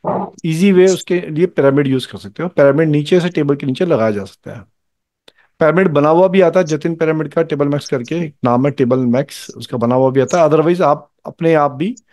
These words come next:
हाँ, ये भी पिरामिड आप लगा सकते हो, आपको जैसा पिरामिड लगाना हो आप वैसा लगाएं, but table max is a design pyramid by जतिन पिरामिड,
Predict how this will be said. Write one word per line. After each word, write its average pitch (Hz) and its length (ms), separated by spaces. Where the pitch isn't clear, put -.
हाँ, 170 260
ये 175 140
भी 185 100
पिरामिड 180 360
आप 170 120
लगा 156 140
सकते 202 220
हो, 190 40
आपको 175 140
जैसा 143 260
पिरामिड 151 360
लगाना 135 260
हो 151 60
आप 120 60
वैसा 123 220
लगाएं, 143 180
but 175 140
table 151 220
max 151 240
is 123 100
a 202 80
design 127 420
pyramid 120 340
by 120 80
जतिन 104 320
पिरामिड, 104 440